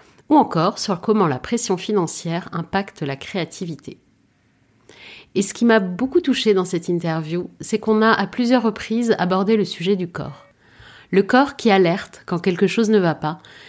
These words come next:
et qui fait passer le message coûte que coûte si on ne l'écoute pas. Le corps qui sait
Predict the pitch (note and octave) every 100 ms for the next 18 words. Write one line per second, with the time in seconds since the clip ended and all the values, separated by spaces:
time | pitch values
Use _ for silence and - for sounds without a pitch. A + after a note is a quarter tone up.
0 | - - F#3 A#3 C#4 C#4 G3+ A3 G3+ F#3+
1 | F#3 F3+ F3+ - A#3+ - G3 - D3+ -
2 | - - D#3+ D#3 D#3 - E3 - - _
3 | _ _ - - - - G#3+ D4 C#4+ -
4 | G#3+ - - G3+ F3